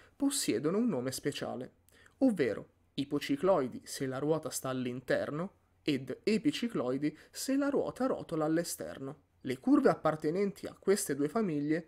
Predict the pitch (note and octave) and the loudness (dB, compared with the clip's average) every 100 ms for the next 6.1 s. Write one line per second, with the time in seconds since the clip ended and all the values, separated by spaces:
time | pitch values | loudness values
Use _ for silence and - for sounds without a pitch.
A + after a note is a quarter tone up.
0 | _ - - C#3 A#2 C3 - B3 C#3 C3 | _ -10 -4 -4 -4 -8 0 2 2 -4
1 | - D3 D#3 A#3+ A#3 G3 C3 C3 C3+ B2+ | -4 -4 -4 0 0 0 -2 -4 -4 -2
2 | B2 D#3 F#3+ - C#3 A#2 - D#3 F3 D#3+ | -2 0 0 2 0 0 -2 -4 -2 -2
3 | C3+ C3+ D#3+ A3 - - A2 A#2+ D#3 D3+ | -2 -4 0 0 -2 -6 -8 -4 0 0
4 | - C#3 D3 C3 - C3+ D3+ - B3+ - | -2 -6 -6 -10 -6 -6 -4 -6 -6 -8
5 | - - D#3 - B3+ F3+ C#3 C3+ - - | -8 -8 -8 0 0 2 0 -2 -6 -8
6 | - | -14